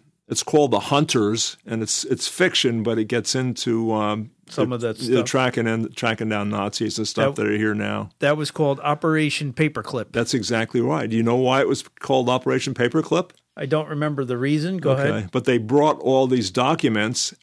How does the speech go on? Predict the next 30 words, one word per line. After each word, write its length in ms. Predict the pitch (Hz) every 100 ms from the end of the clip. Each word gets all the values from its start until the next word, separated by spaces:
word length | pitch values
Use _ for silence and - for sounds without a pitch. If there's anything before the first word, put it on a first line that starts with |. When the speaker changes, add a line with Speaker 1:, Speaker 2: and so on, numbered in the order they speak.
| -
Speaker 1:
and 140 | 117
everything 580 | 113 127 147 147 120 113
negative 560 | 113 117 143 151 151 123
about 420 | 110 113 107 - _
any 200 | 120 117
of 40 | 113
the 80 | 110
Germans 400 | 113 127 131 113
they 100 | 123
brought 280 | 120 127 127
off 300 | 139 156 - - -
that 100 | 117
was 180 | 98 -
clipped 320 | - 135 -
onto 340 | 120 120 117 123
the, 140 | 113 - _ -
their 180 | 117
file, 480 | 107 113 117 143 135 - -
they 100 | 110
pulled 300 | - 113 113
it 60 |
off. 340 | 123 120 95 _
But 100 | -
you 100 | -
Speaker 2:
Really? 120 | 143 131
Speaker 1:
could 120 | 113
still 380 | - 147 135 127
see 200 | - 127
the 100 | 113
paperclip, 520 | 123 - 113 -